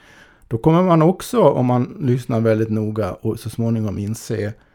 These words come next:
att det här är väldigt lätt att förstå, rent principiellt. Men av någon anledning är det fruktansvärt svårt att verkligen ta det till sig. Det har jag märkt gång på gång.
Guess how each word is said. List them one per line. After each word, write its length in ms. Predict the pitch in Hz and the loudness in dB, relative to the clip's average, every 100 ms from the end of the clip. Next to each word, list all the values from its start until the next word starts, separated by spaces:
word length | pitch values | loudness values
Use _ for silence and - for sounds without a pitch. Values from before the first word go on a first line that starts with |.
| _ _ _ | _ _ _
att 120 | 123 | -6
det 100 | 110 | -2
här 220 | 160 247 | 0 2
är 120 | 139 | 2
väldigt 320 | 117 92 143 151 | 2 -2 -4 0
lätt 300 | 180 185 151 | -2 0 -6
att 80 | |
förstå, 440 | - - 311 - - _ _ _ _ _ _ | -6 -4 -2 -4 -8 _ _ _ _ _ _
rent 280 | 135 127 123 _ _ - _ | -2 -2 -4 _ _ -20 _
principiellt. 760 | - 135 156 214 202 - _ - _ _ _ _ _ _ _ - - | -4 -4 0 -2 -2 -4 _ -20 _ _ _ _ _ _ _ -20 -20
Men 220 | - 143 147 | 0 0 6
av 240 | 202 269 | 6 8
någon 300 | 214 185 156 | 6 6 6
anledning 720 | 131 123 120 98 - 92 - - _ - | 4 2 0 -2 -4 -14 -16 -20 _ 0
är 100 | 143 | 2
det 180 | 151 - | 2 4
fruktansvärt 880 | 254 - 139 131 262 208 123 - - - | 4 4 -2 -2 4 4 4 -4 -20 -18
svårt 560 | - 160 107 - - - _ _ _ _ _ - | -2 2 2 -2 -14 -20 _ _ _ _ _ 0
att 140 | 131 | 6
verkligen 440 | 143 185 - 139 123 | 6 6 2 -2 0
ta 200 | 143 151 | 0 0
det 160 | 160 | 0
till 220 | - 240 202 | 0 0 0
sig. 380 | - - - - _ - _ _ _ _ _ _ _ _ _ _ _ _ _ _ | -10 -14 -14 -18 _ -20 _ _ _ _ _ _ _ _ _ _ _ _ _ _
Det 100 | - | 2
har 140 | 165 139 | 4 4
jag 100 | 127 | 2
märkt 420 | 110 - - - _ _ _ _ | 0 -2 -16 -20 _ _ _ _
gång 240 | 117 101 | -4 -2
på 100 | 117 | -4
gång. 280 | 110 113 | -8 -10